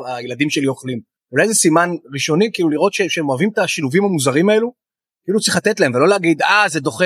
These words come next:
וזה." יכול להיות ש-, שזה איזשהו בכלל אמירה שלנו כהורים, כאילו, הדברים המוזרים האלו שהם,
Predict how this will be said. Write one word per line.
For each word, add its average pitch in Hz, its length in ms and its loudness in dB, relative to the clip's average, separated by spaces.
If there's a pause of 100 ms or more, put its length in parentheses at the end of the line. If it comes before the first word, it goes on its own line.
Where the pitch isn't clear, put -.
וזה." 151 200 0
יכול 165 260 0
להיות 185 160 0
ש-, 160 60 -6
שזה 165 160 -4
איזשהו 175 240 -4
בכלל 175 280 -2 (460)
אמירה 143 260 2
שלנו 160 440 2
כהורים, 151 540 4
כאילו, 120 220 -16 (520)
הדברים 131 260 0
המוזרים 127 440 0
האלו 131 140 0
שהם, 123 300 -4